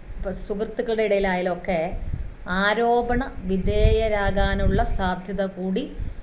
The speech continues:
ഈ രണ്ടാം ഭാവത്തിലെ സർപ്പവും അഷ്ടമത്തിലെ കേതുവും തരും. ലഗ്നത്തിൽ ശനിയുമാണ്. അപ്പൊ അതൊക്കെ ശ്രദ്ധിച്ച് മനസ്സിലാക്കി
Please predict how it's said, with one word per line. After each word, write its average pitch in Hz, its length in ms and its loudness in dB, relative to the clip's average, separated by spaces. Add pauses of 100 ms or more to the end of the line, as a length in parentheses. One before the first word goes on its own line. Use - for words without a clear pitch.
(340)
ഈ 262 80 0
രണ്ടാം 233 400 2
ഭാവത്തിലെ 202 520 2
സർപ്പവും 185 680 -4 (120)
അഷ്ടമത്തിലെ 180 840 -4 (200)
കേതുവും 170 440 -2 (100)
തരും. 160 240 -6 (120)
ലഗ്നത്തിൽ 185 460 -4
ശനിയുമാണ്. 165 640 0
അപ്പൊ - 160 4
അതൊക്കെ 170 460 2 (480)
ശ്രദ്ധിച്ച് 208 600 0
മനസ്സിലാക്കി 208 760 0